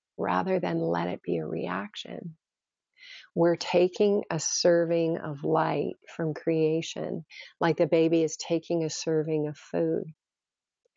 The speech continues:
And by just being present to the energy of the reaction itself,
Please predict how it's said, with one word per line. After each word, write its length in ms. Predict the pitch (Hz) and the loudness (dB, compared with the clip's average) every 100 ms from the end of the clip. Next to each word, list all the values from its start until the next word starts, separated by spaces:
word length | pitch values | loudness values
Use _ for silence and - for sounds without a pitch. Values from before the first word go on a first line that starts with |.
| - - _ | -20 -20 _
And 220 | 180 175 | 2 4
by 220 | 170 175 175 | 4 2 2
just 480 | 185 185 185 - | 0 0 -2 2
being 320 | 196 185 175 165 | 4 4 2 -4
present 760 | - - 180 180 175 202 202 - | -12 -4 2 2 2 -2 -2 -6
to 140 | - 165 | -6 0
the 260 | 170 160 - - | 0 0 -6 -4
energy 560 | 175 180 185 170 185 175 | 0 2 0 2 2 0
of 100 | 160 | -2
the 140 | 160 | 0
reaction 680 | 156 156 156 180 - 165 165 | 0 0 -4 -6 -6 -6 -6
itself, 680 | 165 - - 190 175 165 | -8 -14 -10 -8 -6 -10